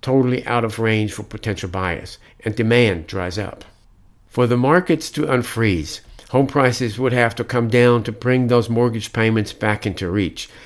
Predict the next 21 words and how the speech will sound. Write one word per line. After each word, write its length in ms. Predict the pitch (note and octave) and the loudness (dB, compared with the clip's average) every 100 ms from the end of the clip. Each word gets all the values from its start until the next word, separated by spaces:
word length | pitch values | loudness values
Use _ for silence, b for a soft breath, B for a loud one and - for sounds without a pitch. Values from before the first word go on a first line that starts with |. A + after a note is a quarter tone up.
| B B | B B
And, 300 | - A#2+ - | -2 -2 -2
uh, 200 | - C3+ | -8 -6
there 300 | C3 C3+ C#3+ | -2 4 8
is 140 | D3+ D#3 | 8 8
a 60 | |
whole 360 | C#3+ - C3+ D3+ | 2 2 2 2
generation 680 | D3 D3 C3 B2 A#2 A2 A#2 | 4 4 4 6 4 2 -4
of 140 | A2 | -4
home 220 | - B2+ B2 | 0 0 2
buyers 460 | A2 G#2+ G2+ G2+ | 2 2 0 -2
and 140 | A#2 G#2 | -4 -2
home 240 | A#2+ B2+ | 0 0
sellers 500 | - A2+ G2+ G2 F#2 | 0 0 0 -2 -4
and 180 | F2+ F#2+ | -6 -4
real 260 | A2+ C3 | 0 2
estate 360 | C3+ B2+ B2+ A#2+ | 2 2 0 0
professionals 680 | A#2+ A2 A2+ A2 A2+ G#2+ G#2 | -4 -2 -2 -2 -2 -4 -2
and 200 | F#2 A2 | -2 2
loan 220 | C3 C3 | 4 4
officers 840 | B2+ B2+ A#2+ A#2+ G#2+ A#2+ A2+ A2 | 4 4 2 -4 -6 -4 -4 -4
and, 180 | G2+ F#2 | -6 -6